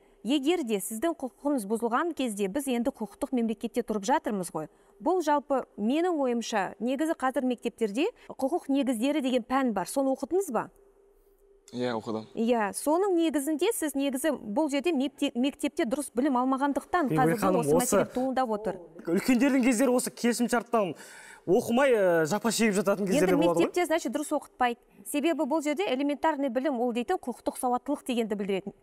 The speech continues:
Speaker 1: Еңбек шартына түскен кезде міндетті түрде шарт болады. Егер де сіздің құқығыңыз бұзылатын болса, кез келген адам, еңбек құқығы бұзылған адам, еңбек инспекциясына барып өтініш білдіре алады.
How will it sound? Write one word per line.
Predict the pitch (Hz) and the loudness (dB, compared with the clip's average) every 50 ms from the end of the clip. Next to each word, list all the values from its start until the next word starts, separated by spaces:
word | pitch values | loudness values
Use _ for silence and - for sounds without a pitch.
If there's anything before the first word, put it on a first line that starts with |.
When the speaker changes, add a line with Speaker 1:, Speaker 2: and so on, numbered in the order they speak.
| _ - | _ -2
Speaker 1:
Еңбек | 214 262 277 311 349 359 - | -2 0 2 2 0 0 0
шартына | - - - - 311 302 | -2 -2 0 0 0 0
түскен | - - - 285 277 254 | -2 -4 -4 -4 -2 -2
кезде | 277 277 240 320 311 | -2 -2 -2 0 0
міндетті | 262 254 226 262 247 - 247 | 0 0 -2 -4 -4 -4 -4
түрде | - - 220 - 220 | -6 -6 -4 -4 -4
шарт | 196 - - 240 220 - _ | -4 0 0 0 0 -2 _
болады. | - 196 208 240 285 _ _ _ _ _ - | -4 -2 0 -2 -2 _ _ _ _ _ -4
Егер | - - 262 359 381 349 | -4 0 0 0 0 0
де | - 311 | -2 -4
сіздің | - - 262 247 349 320 294 | -4 -4 -4 -2 0 -2 -2
құқығыңыз | - 226 202 - 277 311 302 240 208 | -4 -8 -6 -2 -2 0 0 -2 -2
бұзылатын | 226 226 220 254 233 226 - 214 | -4 -2 0 0 -2 0 -2 -4
болса, | 196 208 208 - - 311 381 - - - _ _ _ | -4 -4 -4 0 0 0 0 0 -6 -14 _ _ _
кез | - 302 359 403 - | 0 2 2 2 0
келген | - - 285 262 233 277 285 254 - - | -2 -4 -4 -2 0 0 -2 -2 -2 -2
адам, | 208 202 185 233 302 440 554 - | -4 0 2 2 0 0 -2 -4
еңбек | - 214 269 277 262 233 320 277 | -4 -2 0 0 2 0 0 -2
құқығы | - - - - 269 247 220 | -4 -10 -6 -4 -4 -4 -4
бұзылған | 202 - 226 202 220 208 202 | -4 -4 -2 -2 -2 -2 -2
адам, | 190 180 196 196 175 - _ _ _ _ | -2 -2 -2 -4 -4 -6 _ _ _ _
еңбек | - 202 269 285 254 349 339 - 277 | -2 0 2 2 2 2 0 0 -2
инспекциясына | 233 - - - 330 330 - - 254 233 - 247 220 | -4 -2 -2 -2 -2 -2 -2 -4 -4 -2 0 -2 -2
барып | 196 214 202 208 - 370 - - | 0 2 2 2 2 -2 -2 -2
өтініш | 226 220 - 277 330 285 - | -2 0 0 -2 -2 -2 -4
білдіре | 214 196 196 214 262 277 - | -4 -2 -2 -2 -2 -2 -2
алады. | 185 180 196 240 302 277 202 190 151 | -2 0 2 2 2 2 0 -4 -8